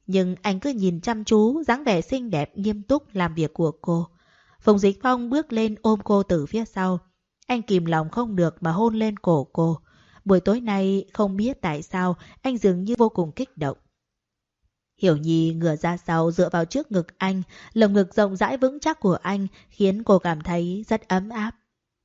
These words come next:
Sau khi dọn dẹp xong, hai người dắt tay đi bộ trong sân để tiêu hóa thức ăn. Phùng Dịch Phong đi nghe điện thoại,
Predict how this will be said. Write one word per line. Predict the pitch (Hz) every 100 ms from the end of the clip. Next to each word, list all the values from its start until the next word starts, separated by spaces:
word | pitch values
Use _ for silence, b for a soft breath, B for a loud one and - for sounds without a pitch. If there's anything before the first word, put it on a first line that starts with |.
| _
Sau | - 180
khi | - 175 170
dọn | 165 175 175
dẹp | 165 165
xong, | - 208 202
hai | 226 220
người | 190 175
dắt | 170 277 -
tay | 240 226
đi | 226
bộ | 180 160
trong | - 226 208
sân | 214 202 185
để | 185 156
tiêu | 185 175
hóa | 175 180
thức | 240 254
ăn. | 185 175 165 b b b b
Phùng | 208
Dịch | 190 202 -
Phong | 254 247 226
đi | 226
nghe | 214 202
điện | 165 151 165
thoại, | 151 139